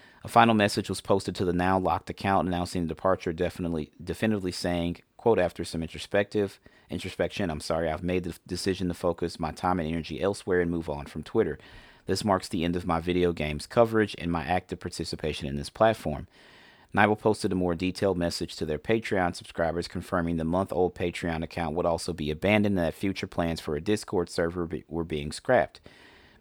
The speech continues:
Billing for the Patreon account has already been deactivated, and refunds for recent payments are being looked into. Uh, per the Patreon, after some introspective, again, same thing on Twitter, after, after some introspective, I made the decision to focus my time and energy elsewhere and move on from Twitter.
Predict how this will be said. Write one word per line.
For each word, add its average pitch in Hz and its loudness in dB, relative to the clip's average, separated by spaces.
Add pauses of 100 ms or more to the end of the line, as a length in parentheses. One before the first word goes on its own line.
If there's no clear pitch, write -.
Billing 107 4
for 101 -4
the 90 2
Patreon 95 2
account 87 0
has 82 -4
already 82 0
been 78 -6
deactivated, 90 0
and 76 -4
refunds 90 -4
for - -8
recent 82 -6
payments 78 -6
are 82 -2
being 76 -8
looked 69 -12
into. - -4 (960)
Uh, 82 0 (220)
per 95 0
the 87 -2
Patreon, 107 2
after 87 -2
some 87 -6
introspective, 98 -2
again, 95 0
same 87 -4
thing 85 -6
on 80 -8
Twitter, 98 0
after, 87 -2 (260)
after 95 0
some 90 -4
introspective, 85 -4
I 80 -2
made 82 -2
the 82 -8
decision 87 -4
to 80 -6
focus - -6
my 80 -4
time 76 -6
and 73 -4
energy 95 -2
elsewhere 95 2
and 80 2
move 80 -2
on 76 -4
from 76 -8
Twitter. 110 2